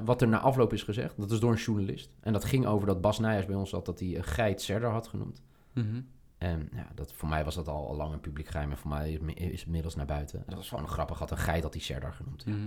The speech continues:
Speaker 1: Maar toen had iemand dat op een weblog geschreven. En toen zei ik, "Ja, ik weet niet wat je doet. Maar de regel bij ons is," en dat is gewoon eigenlijk, ja, de kleedkamerregel.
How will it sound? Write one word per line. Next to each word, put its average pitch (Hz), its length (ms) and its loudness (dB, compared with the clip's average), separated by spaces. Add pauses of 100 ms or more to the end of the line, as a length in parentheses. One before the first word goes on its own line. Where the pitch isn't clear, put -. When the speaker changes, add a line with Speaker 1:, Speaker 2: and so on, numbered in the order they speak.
(420)
Speaker 1:
Maar 107 180 2
toen 139 140 10
had - 240 8
iemand 110 220 4
dat 98 140 0
op 90 120 -2
een 87 260 0
weblog 87 640 0 (100)
geschreven. 80 560 -4 (960)
En - 120 -10
toen 73 100 -4
zei 71 140 0
ik, 64 60 -8
"Ja, 62 120 -10 (600)
ik - 120 -12
weet 82 120 -2
niet 82 120 -2
wat 80 120 -6
je 78 80 -8
doet. - 260 -12 (180)
Maar 67 300 -8 (100)
de 87 100 2
regel 85 320 2
bij 85 80 0
ons 85 220 -2
is," 80 280 -6
en - 80 -8
dat 82 100 -4
is - 80 -6
gewoon 85 220 2
eigenlijk, 85 500 0 (400)
ja, - 200 -10 (320)
de - 80 -8
kleedkamerregel. 92 1120 4